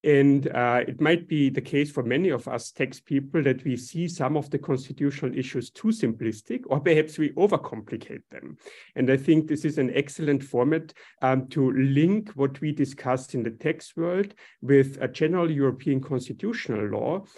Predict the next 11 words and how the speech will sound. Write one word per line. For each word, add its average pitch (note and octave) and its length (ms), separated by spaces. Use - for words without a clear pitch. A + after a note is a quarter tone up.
And C3 160
I C3+ 60
think C#3 240
Robert's B2+ 300
paper C3 340
is A#2+ 240
a C3+ 60
great C3+ 400
starting D#3 560
point C#3 340
to C3 120